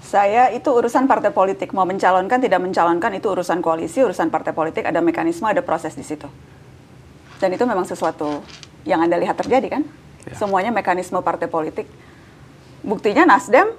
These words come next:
Speaker 1: begitu belum ditetapkan resmi juga sudah datang ke Hambalang. Pak, eh, Prabowo juga sudah bertemu dengan Caimin, bahkan tidak lama setelah, eh, ketahuan bahwa Pak Prabowo yang, eh, menjadi pemenang Pilpres.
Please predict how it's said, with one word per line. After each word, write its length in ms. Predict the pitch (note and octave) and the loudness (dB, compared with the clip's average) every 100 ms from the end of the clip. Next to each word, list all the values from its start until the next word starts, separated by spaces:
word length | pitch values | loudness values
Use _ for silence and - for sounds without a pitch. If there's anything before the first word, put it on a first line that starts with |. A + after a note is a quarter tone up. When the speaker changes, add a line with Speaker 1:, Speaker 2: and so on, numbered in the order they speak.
| - | -12
Speaker 1:
begitu 720 | A3 G#3+ G3 G#3 G#3 G3 F#3+ - - - - | -2 0 2 2 4 4 2 -2 -18 -20 2
belum 320 | G#3 G#3 G#3 | 4 4 2
ditetapkan 560 | G3+ G3+ F#3 - G3 | -2 4 4 4 2
resmi 320 | G3+ G#3 A3 A#4+ | 2 0 -2 0
juga 240 | C#4 G3 | 2 2
sudah 240 | G3+ F3+ - - - - - - - - | 4 2 2 -10 -20 -20 -20 -20 -20 0
datang 240 | F#3 F3+ F3 | 2 2 0
ke 80 | G3 | 0
Hambalang. 560 | F3 E3 E3 B3 D#4 - - - - - - - - | 2 2 2 0 -2 -8 -20 -20 -20 -20 -20 -20 -4
Pak, 460 | - G3 G3+ G3+ G3 - - - - | 4 6 8 6 4 0 -18 -20 0
eh, 500 | G3+ F#3+ F#3+ F#3+ F#3+ - | 4 6 6 6 4 2
Prabowo 480 | G#3+ F#3+ F#3 G#3+ F4+ | 2 4 6 6 6
juga 160 | A3 - | 2 2
sudah 160 | F#3+ | 2
bertemu 320 | F#3 F#3 F#3 F3+ | 2 0 0 2
dengan 220 | E3+ F3 | 2 0
Caimin, 480 | D#3+ E3 G3 C#4 F4+ - - - | 0 -2 0 -2 -2 -10 -20 -4
bahkan 320 | - - G3+ | -2 0 0
tidak 240 | F#3+ F3+ F3 | 4 6 6
lama 320 | F3+ A#3 C#4 | 4 4 4
setelah, 640 | A#3+ - F#3+ E3+ - - - - - | 2 4 6 4 0 -14 -20 -20 -20
eh, 440 | - F#3 F3+ F3+ F3+ - | 0 2 4 4 2 0
ketahuan 560 | A#3+ G3 A#3+ G3 G#3 F#3 | 2 2 4 4 6 4
bahwa 160 | F#3+ | 2
Pak 160 | F3+ F3+ | 4 2
Prabowo 480 | F#3 F3 F3 F#3 F#3+ | 2 2 2 4 4
yang, 320 | E3+ E3+ - | 2 0 -6
eh, 500 | - F3+ E3+ F3 F3 - | -4 0 0 0 -4 -8
menjadi 400 | G3+ G3 F#3 F3+ | -8 0 0 0
pemenang 320 | F3 F3 E3 | -2 0 -2
Pilpres. 480 | E3+ E3+ - A#3+ - | -4 -8 -6 -8 -10